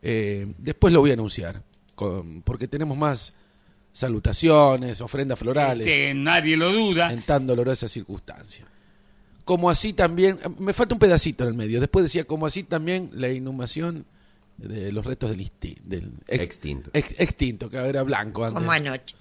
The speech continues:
Speaker 1: Claro. Eh, no, no, eh, por favor, no enviar ofrendas florales, decía alguno. Porque algunos agarraban la plata y la querían donar a algún lado.
Speaker 3: Claro.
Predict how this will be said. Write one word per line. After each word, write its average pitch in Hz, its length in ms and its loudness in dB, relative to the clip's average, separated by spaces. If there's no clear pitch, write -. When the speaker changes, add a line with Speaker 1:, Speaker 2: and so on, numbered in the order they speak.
Speaker 1:
Claro. 104 280 -6
Eh, 107 340 -6
no, 143 240 -2
no, 147 180 -4
eh, 135 60 -4
por 160 220 2
favor, 160 320 4
no 165 120 2
enviar 156 380 2
ofrendas 147 400 -2
florales, 127 320 -6
decía 110 160 -8
alguno. 123 200 -6
Porque - 220 0
algunos 220 460 4
agarraban 147 420 0
la 147 160 0
plata 160 260 2
y 151 40 2
la 131 100 0
querían 127 300 -4
donar 113 280 -2
a 101 40 0
algún 98 200 0
lado. 87 260 -6
Speaker 3:
Claro. 98 640 4